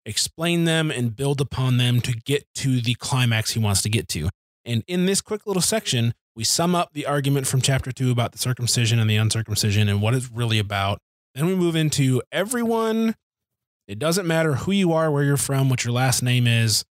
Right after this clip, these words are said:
how good of a Jew or how good of a Gentile you are. It does not matter. Every single one of us has fallen short.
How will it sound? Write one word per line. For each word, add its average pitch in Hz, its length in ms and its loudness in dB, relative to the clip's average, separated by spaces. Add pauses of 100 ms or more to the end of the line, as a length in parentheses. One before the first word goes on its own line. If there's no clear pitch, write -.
(380)
how 135 180 -2
good 139 220 2
of 131 100 0
a 131 40 2
Jew 120 280 2
or 107 60 2
how 113 160 2
good 120 160 0
of 117 60 2
a 117 60 2
Gentile 110 360 2
you 104 120 0
are. - 40 -2
It 131 160 0
does 123 220 -2
not 123 220 0
matter. 107 400 2 (360)
Every 139 360 0
single 151 460 2
one 220 240 -2
of 175 200 0
us 113 480 0 (600)
has 120 160 -2
fallen 123 380 0
short. - 540 -2